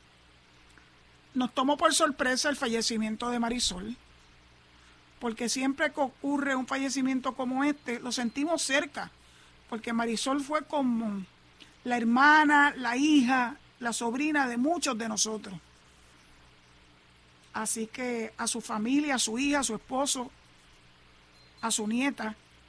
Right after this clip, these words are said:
nuestro, nuestro pésame.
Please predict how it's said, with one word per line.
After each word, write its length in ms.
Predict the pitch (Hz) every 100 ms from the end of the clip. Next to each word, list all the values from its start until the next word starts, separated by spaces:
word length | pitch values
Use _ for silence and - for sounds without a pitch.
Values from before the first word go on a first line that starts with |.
| - - - - - - - - - - - - - - - - - - - - _ 247
nuestro, 1000 | 240 240 - - 233 226 220 208 196 185 196 - 240
nuestro 280 | 226 226
pésame. 580 | 208 285 311 254 240 254